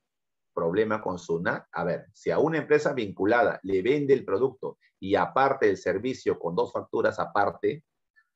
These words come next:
a ver, vamos a ver el enredo en que te has metido, Miguel. ¿Ya? Desde el punto de vista didáctico, ¿ah? La vinculación comercial, reitero, solamente se toma en cuenta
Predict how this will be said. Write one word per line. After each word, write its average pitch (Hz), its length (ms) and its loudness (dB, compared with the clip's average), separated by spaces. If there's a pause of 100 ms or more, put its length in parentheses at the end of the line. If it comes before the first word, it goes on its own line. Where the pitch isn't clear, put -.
(120)
a 82 100 -6
ver, 90 160 0
vamos 104 380 -2
a 92 40 2
ver 104 140 6
el 101 140 4
enredo 117 440 0
en 110 60 -6
que 98 100 -2
te 98 80 -2
has 117 80 -2
metido, 104 340 -2
Miguel. 80 340 -6 (640)
¿Ya? 117 380 -6 (1160)
Desde 104 220 0
el - 80 -2
punto 170 240 4
de 143 80 8
vista 160 180 2
didáctico, 110 560 -2
¿ah? - 140 -16 (600)
La 85 220 0
vinculación 90 800 -4
comercial, 107 720 0
reitero, 95 800 2
solamente 107 1160 -2
se - 240 -6
toma 98 260 -2
en 90 120 -6
cuenta 156 520 -2